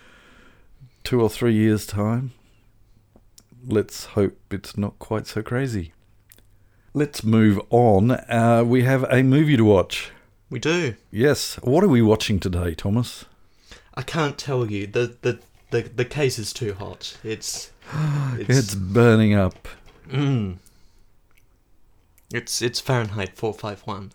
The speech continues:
Speaker 1: It is indeed. Based on a Ray Bradbury book, directed by Francois <laughs> Truffaut.
Speaker 2: Mm-hmm.
Speaker 1: And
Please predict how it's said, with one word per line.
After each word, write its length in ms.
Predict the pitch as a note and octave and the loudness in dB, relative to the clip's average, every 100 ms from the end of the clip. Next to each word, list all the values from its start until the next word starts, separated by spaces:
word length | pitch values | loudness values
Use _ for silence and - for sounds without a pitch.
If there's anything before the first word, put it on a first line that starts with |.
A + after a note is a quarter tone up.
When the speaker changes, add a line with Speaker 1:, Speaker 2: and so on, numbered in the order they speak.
| - - | -10 -4
Speaker 1:
It 200 | A2 - | -2 0
is 220 | A2+ G#2 | 2 2
indeed. 560 | G#2+ G2+ G2+ F#2 E2 - - _ _ _ - - _ _ | 2 4 2 2 -2 -10 -20 _ _ _ -20 -20 _ _
Based 320 | - B2 C#3 - | 0 0 2 0
on 160 | B2+ | 2
a 80 | A2 | 4
Ray 320 | G2 A2+ A#2 | 6 6 6
Bradbury 520 | G#2 A2 G#2+ G2 G#2+ F#2 | 4 4 2 2 2 2
book, 500 | F#2 A2 - - - _ _ _ _ _ - | 2 0 -2 -14 -16 _ _ _ _ _ -2
directed 420 | A2+ A2+ - G2+ | 4 4 4 2
by 220 | A2 G#2 | 4 4
Francois 880 | F#2+ - A#2+ A2+ - A#2+ G#2 F2+ G#2 | 2 2 4 4 2 2 4 4 0
<laughs> 60 | - | -6
Truffaut. 640 | - A2+ G#2+ A2+ A2+ E3+ - _ - | -2 0 2 4 4 4 -2 _ -16
Speaker 2:
Mm-hmm. 380 | A#2 A#2 A#2 C#3 D3+ - _ _ _ - _ - _ - | -10 -6 -6 -6 -8 -16 _ _ _ -20 _ -20 _ -2
Speaker 1:
And 320 | B2 A#2 A#2 | 2 2 2